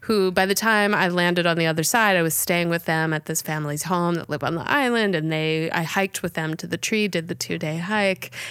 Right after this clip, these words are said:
And again, I'd love to say I had this epiphany standing in front of the tree, but that's not what happened. Um, but obviously this was, this experience is deeply imprinted on me.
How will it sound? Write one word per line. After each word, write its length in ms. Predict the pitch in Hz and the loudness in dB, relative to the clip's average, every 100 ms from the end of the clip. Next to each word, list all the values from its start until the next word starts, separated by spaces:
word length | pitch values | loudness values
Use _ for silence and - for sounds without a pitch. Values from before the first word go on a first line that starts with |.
| - | -6
And 200 | - 214 | 0 2
again, 280 | 208 226 359 | 2 2 2
I'd 160 | 220 190 | 2 2
love 180 | 226 220 | 2 2
to 80 | 226 | 2
say 180 | 240 | 2
I 40 | 196 | 4
had 160 | 196 185 | 2 0
this 140 | 180 | -2
epiphany 480 | 185 233 240 233 202 | -2 0 0 2 2
standing 360 | - 208 208 | 2 2 4
in 80 | 208 | 2
front 200 | 208 208 | 2 0
of 80 | 208 | 2
the 60 | 202 | 0
tree, 240 | - 311 | 0 -2
but 160 | 247 208 | 0 0
that's 200 | 214 - | 0 0
not 460 | 202 202 202 - | 0 0 -2 -4
what 160 | - 220 | -4 -4
happened. 720 | 254 370 - 190 175 185 190 - - - | -4 -6 -2 -2 0 -2 -4 -10 -12 -2
Um, 300 | 202 190 202 | 0 0 0
but 180 | 202 - - | -2 -2 2
obviously 520 | 262 240 214 - 185 | 2 2 0 0 0
this 240 | 175 170 | 0 -2
was, 380 | 185 170 - - | -2 -4 -4 -6
this 280 | 214 185 - | -2 0 -2
experience 760 | - - - 226 226 202 175 - | -4 -4 -2 2 2 2 0 -4
is 120 | 165 | -8
deeply 480 | - 202 - 196 196 | -4 -4 -2 0 0
imprinted 580 | 185 175 220 226 190 175 | 0 -4 -4 -2 -2 -2
on 200 | 165 170 | -2 -2
me. 280 | 170 170 | -2 -4